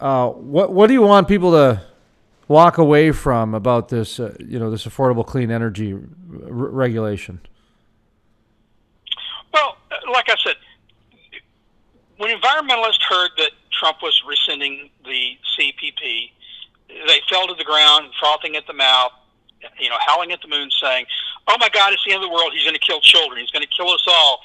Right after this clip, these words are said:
Speaker 2: He's trying to destroy the planet." Trump doesn't wanna destroy the planet. He wants his children and grandchildren to have a better place to live, just like everybody else does. And the cl-, the Clean Power Plan would have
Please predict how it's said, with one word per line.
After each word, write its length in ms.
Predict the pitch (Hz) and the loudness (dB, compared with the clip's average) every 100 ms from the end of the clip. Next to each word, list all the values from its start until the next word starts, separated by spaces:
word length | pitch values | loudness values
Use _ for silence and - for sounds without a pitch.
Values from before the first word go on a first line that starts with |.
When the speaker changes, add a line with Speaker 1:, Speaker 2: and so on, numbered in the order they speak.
| - - | -18 -8
Speaker 2:
He's 160 | - | -2
trying 260 | - 180 175 | 0 2 0
to 80 | 170 | 4
destroy 300 | - 165 160 | 2 2 -4
the 80 | 147 | -6
planet." 380 | - 147 - _ _ _ - | -8 -10 -10 _ _ _ -8
Trump 280 | - 262 - | -2 -2 0
doesn't 260 | 190 180 | -4 -2
wanna 140 | 160 131 | -6 -6
destroy 300 | 131 - 110 | -6 -8 -12
the 80 | 107 | -14
planet. 360 | - 113 143 - _ | -16 -14 -14 -16 _
He 120 | 214 | -6
wants 240 | 220 202 - | -4 -4 -2
his 140 | 190 | 0
children 360 | - 175 156 139 | 2 2 -2 -10
and 100 | 127 | -12
grandchildren 560 | 123 120 120 120 139 135 | -8 -4 -2 -4 -8 -12
to 40 | |
have 140 | 135 | -14
a 60 | 123 | -14
better 240 | - 120 | -10 -10
place 340 | - 127 117 - - | -10 -8 -6 -6 -8
to 60 | |
live, 260 | 110 117 180 - _ _ _ _ _ - | -6 -6 -6 -10 _ _ _ _ _ -2
just 200 | - - | -2 0
like 240 | 190 - | -2 -2
everybody 480 | 165 143 127 110 98 | -8 -6 -6 -8 -10
else 220 | 92 - - | -8 -8 -6
does. 240 | 101 196 - - _ - - _ | -12 -12 -16 -16 _ -20 -20 _
And 260 | 190 190 196 _ | 4 4 -2 _
the 80 | 196 | -6
cl-, 440 | - - - - | -6 -8 -8 -8
the 140 | 165 147 | -8 -6
Clean 280 | - 220 208 | -4 -4 -2
Power 340 | 214 240 214 - | 2 2 0 -4
Plan 380 | 147 139 165 220 _ _ _ _ _ _ | -4 -2 -4 -8 _ _ _ _ _ _
would 180 | 185 294 | 0 2
have 100 | 220 | 0